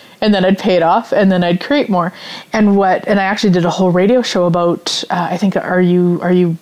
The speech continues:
Ready to End the Drama with Money? 'Cause when I finally had that awareness, when I finally realized that that's what I was doing, I freaking changed it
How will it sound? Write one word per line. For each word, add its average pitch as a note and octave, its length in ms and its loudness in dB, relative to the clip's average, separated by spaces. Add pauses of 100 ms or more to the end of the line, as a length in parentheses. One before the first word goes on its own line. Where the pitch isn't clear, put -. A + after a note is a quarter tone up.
(240)
Ready F#3 260 2
to F3+ 120 0
End F3+ 220 0
the F3 60 2
Drama F3+ 400 0
with E3+ 240 -4
Money? G3 340 -2 (480)
'Cause G3 180 2
when G3 120 2
I F#3 80 0
finally C#4 640 0
had G#3+ 300 0
that G#3 120 2
awareness, F3+ 600 0
when F#3+ 80 -4
I F#3+ 80 -4
finally C#4+ 720 0
realized G3+ 640 2
that F3 100 -2
that's F3 260 0
what G#3+ 80 0
I F3+ 100 2
was E3+ 180 -2
doing, A3 420 0 (1800)
I G3+ 500 0 (100)
freaking B3+ 680 0
changed G3 800 0
it F3+ 260 -2